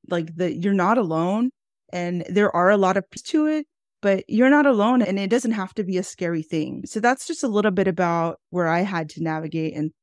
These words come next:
I think back now, just as a professional, as an adult, I think back now and I'm like, I started, and I tell a lot of people this, I started at H C C.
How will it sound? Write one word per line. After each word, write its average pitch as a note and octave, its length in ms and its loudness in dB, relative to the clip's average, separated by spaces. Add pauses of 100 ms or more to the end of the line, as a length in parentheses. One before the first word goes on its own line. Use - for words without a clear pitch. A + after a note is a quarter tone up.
(180)
I F3+ 80 -2
think G#4+ 300 -4
back G#3+ 280 0
now, F3 520 -2 (200)
just G#3 360 -6
as G3 120 2
a G#3 60 -6
professional, G3 800 -4
as F#3+ 140 -6
an F3 80 -4
adult, F3 420 -2 (220)
I F#3+ 80 -6
think C4 240 0
back G#3+ 240 -4
now E3+ 480 -2
and F3+ 100 -2
I'm F3 160 -2
like, F3 400 -4
I B3+ 200 -4
started, F#3 800 -2
and F3+ 80 -4
I F#3+ 80 -6
tell A3+ 160 -10
a - 20 -8
lot E3+ 180 -4
of D#3+ 60 -10
people D#3+ 200 -12
this, D#3 180 -8
I F#3 60 -10
started D#4 320 -6
at A3+ 60 0
H G3 200 -2
C A#3+ 100 -6
C. F#3 340 -4